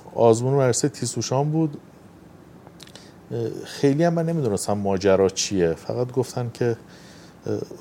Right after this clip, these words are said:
رتبه‌های برتر مدرسه مثلاً می‌تونن برن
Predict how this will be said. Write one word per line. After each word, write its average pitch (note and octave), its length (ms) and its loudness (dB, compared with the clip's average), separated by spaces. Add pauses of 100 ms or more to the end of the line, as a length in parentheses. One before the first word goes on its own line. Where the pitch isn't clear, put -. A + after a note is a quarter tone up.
رتبه‌های G2+ 680 4
برتر G2 460 4
مدرسه F#2 680 0
مثلاً F2 320 -6
می‌تونن F2 380 -4
برن F2 260 2